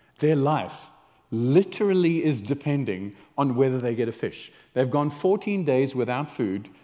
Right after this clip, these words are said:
They're eating blueberries. This guy catches a fish, and at first, he lets out this guttural roar, like,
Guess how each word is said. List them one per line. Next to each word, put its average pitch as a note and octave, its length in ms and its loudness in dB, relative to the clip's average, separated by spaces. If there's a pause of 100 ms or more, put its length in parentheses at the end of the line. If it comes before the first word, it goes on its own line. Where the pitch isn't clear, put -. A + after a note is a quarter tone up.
They're A#2 140 -2
eating C#3 300 2
blueberries. G#2+ 640 0 (560)
This C#3 180 -2
guy E3 300 2
catches G3+ 540 -4
a D3 40 -4
fish, - 600 -4 (800)
and F3+ 180 2
at F#3 180 0
first, G#3+ 600 2
he F3+ 180 6
lets F#3 420 8
out F#3 260 -4
this D3 180 2
guttural F3 800 0
roar, B2 460 4
like, B2 300 2